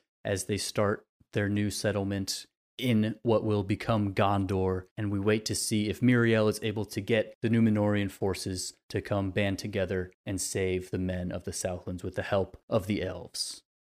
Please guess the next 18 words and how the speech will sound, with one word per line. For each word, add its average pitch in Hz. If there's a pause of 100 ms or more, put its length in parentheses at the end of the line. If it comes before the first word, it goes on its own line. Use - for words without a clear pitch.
(140)
But 160
in 113
the 110
meantime, 117 (120)
let's 262
take 156
a 123
quick 233
little 131
trip - (120)
over 139
to 120
our 98
good 151
buddies, 101 (200)
Elrond 110
and 95
Durin, 110